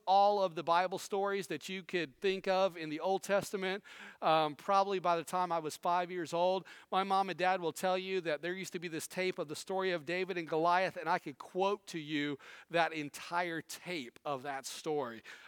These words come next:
There was so much scripture that I had memorized at an early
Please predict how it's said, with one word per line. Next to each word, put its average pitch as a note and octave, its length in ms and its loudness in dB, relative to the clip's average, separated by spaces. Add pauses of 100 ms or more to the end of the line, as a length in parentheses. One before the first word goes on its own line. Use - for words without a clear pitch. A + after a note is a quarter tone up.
(140)
There G3 140 4
was G#3 180 -2
so A#3 400 0
much G#3+ 260 -2
scripture - 440 -4
that D3 120 -2
I D#3+ 120 4
had D3+ 100 -2
memorized D#3+ 640 -2
at D#3 60 -6
an C3+ 120 -10 (120)
early F#3+ 420 8